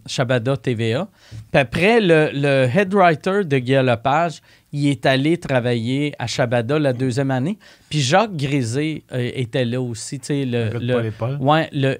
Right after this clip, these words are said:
Speaker 1: et de Paul et Paul.
Speaker 2: Ouais.
Speaker 1: Puis, euh, les deux m'aimaient bien. Fait que là, ils m'ont dit, « Hey, ce serait le fun, tu viennes faire, euh, un sketch à Shabada. » Puis vu qu'il n'y avait jamais de sketch, c'était des entrevues, il avait dit, « Écris-nous un, un sketch de,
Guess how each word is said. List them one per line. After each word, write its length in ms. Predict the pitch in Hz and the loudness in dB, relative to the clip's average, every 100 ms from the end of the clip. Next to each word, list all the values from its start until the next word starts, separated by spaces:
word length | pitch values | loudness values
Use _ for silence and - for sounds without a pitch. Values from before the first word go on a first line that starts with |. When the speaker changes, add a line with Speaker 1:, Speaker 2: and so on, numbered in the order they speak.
| 139 | -2
Speaker 1:
et 220 | 147 160 | -2 -2
de 180 | 123 120 | -2 -2
Paul 260 | 107 123 117 | -2 -4 -4
et 80 | 113 | -4
Paul. 220 | 131 160 180 | -2 -4 -4
Speaker 2:
Ouais. 160 | 117 110 - - | -8 -8 -12 -8
Speaker 1:
Puis, 240 | 156 151 | 0 4
euh, 80 | 147 | 6
les 220 | 156 170 | 6 6
deux 200 | 147 214 | 4 2
m'aimaient 360 | 190 139 131 117 | 2 2 2 0
bien. 300 | 120 147 202 | 0 -2 -4
Fait 180 | - 131 | -4 -2
que 80 | |
là, 80 | 156 | 0
ils 100 | 185 | 2
m'ont 220 | 165 139 | 2 2
dit, « 260 | 120 135 190 - | 0 -2 -4 -2
Hey, 140 | 175 | -4
ce 80 | - | -2
serait 140 | 147 | -2
le 40 | 123 | -2
fun, 240 | - 226 | -4 -6
tu 160 | 202 139 | -4 -2
viennes 220 | 135 123 | 0 -2
faire, 400 | - 143 160 160 | 0 2 2 2
euh, 240 | 123 120 110 - - _ | 2 2 0 -6 -20 _
un 240 | - 127 123 | -4 -2 -2
sketch 540 | 110 - 143 165 - | -4 -4 -2 -2 -4
à 80 | 123 | -6
Shabada. » 600 | - 123 110 113 107 202 202 | -2 -2 -2 -2 -2 -6 -6
Puis 180 | - 147 - _ - | -6 -8 -8 _ -6
vu 160 | 143 247 | -4 0
qu'il 100 | 190 | 2
n'y 40 | |
avait 160 | 147 151 | 4 4
jamais 340 | 127 196 226 | 4 2 0
de 80 | - | -4
sketch, 320 | - 170 220 - | -6 -4 -4 -4
c'était 180 | 139 | -4
des 240 | 127 131 123 | 0 0 0
entrevues, 580 | 123 135 127 113 147 214 _ _ _ | -2 0 -2 -2 -6 -8 _ _ _
il 60 | 139 | 0
avait 120 | 147 | 0
dit, « 260 | 131 220 - | 2 -2 -2
Écris-nous 640 | 156 - 196 226 226 302 240 | -6 -4 0 0 2 2 2
un, 240 | 139 135 | 2 0
un 200 | 131 123 | -2 -4
sketch 500 | 113 - 185 208 - - | -4 -6 -4 -4 -4 0
de, 220 | 151 | 0